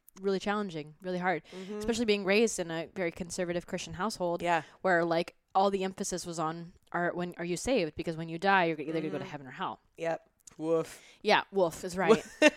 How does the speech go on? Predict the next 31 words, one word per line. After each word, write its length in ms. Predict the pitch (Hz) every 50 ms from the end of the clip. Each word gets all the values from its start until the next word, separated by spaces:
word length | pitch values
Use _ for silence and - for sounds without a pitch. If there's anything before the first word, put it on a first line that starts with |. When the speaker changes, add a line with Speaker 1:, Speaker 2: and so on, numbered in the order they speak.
| - - -
Speaker 1:
So 440 | - - 254 240 226 220 202 202
Speaker 2:
Woof. 240 | 185 185 185 185 185 -
Speaker 1:
it's 260 | 139 - 220 220 226
been 120 | 226 226 220
a 60 | 214
lot 300 | 202 190 185 185 190 196
of, 140 | 202 175 160
like, 160 | 170 170 165 _ -
recovering 500 | 170 175 - - 202 190 185 190 175 170 156
from 180 | 180 170 170
that. 320 | 160 147 147 151 151 - -
And 100 | - 185
I, 80 | 175 175
Speaker 2:
Yeah. 140 | 175 175 170
Speaker 1:
I 40 | 190
have 180 | 208 208 202
a 60 | 196
book 200 | 185 190 175 -
over 140 | 185 165 170
here 240 | 170 - 185 180 175
called 280 | - - 175 165 170 -
On 220 | - 160 175 180
Life 320 | 175 165 160 165 170 - - -
After 300 | 143 160 - - 160 147
Death. 400 | 151 147 147 151 - - - -
And 400 | 170 170 175 170 170 170 190 185
it 80 | 180 175
Speaker 2:
Mm. 40 | 151
Speaker 1:
was 200 | 170 170 170 -
really, 300 | 170 170 170 165 151 -
it's, 240 | 165 - - -